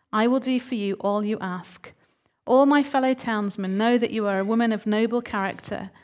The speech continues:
Although it's true that I am near of kin, there is a kinsman redeemer nearer than I.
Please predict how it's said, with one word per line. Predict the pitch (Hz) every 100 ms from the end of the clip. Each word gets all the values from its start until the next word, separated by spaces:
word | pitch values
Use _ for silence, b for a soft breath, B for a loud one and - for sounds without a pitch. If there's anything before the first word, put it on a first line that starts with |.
| b b b
Although | 220 214 254
it's | 269 277
true | - 269 233
that | 220
I | 208 202
am | 202
near | 214 254 240
of | -
kin, | - 185 175 185 180
there | 214
is | 220 233
a |
kinsman | 269 247 226 214 214
redeemer | 214 208 202 185 190
nearer | 196 196 196 202
than | 202 202
I. | 196 202